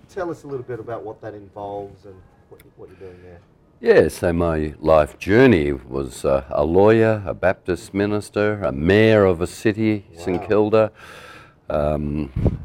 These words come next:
Speaker 2: setting up a domestic charity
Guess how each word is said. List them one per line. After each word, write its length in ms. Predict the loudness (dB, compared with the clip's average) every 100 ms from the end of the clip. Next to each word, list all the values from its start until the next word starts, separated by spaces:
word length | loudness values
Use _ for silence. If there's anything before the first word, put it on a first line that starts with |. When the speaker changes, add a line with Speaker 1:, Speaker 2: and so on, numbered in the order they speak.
| -18
Speaker 2:
setting 360 | -6 -4 -2 -4
up 140 | -4
a 40 |
domestic 600 | -8 -4 -4 -4 -8 -10
charity 920 | -4 0 2 2 0 -2 0 -2 -4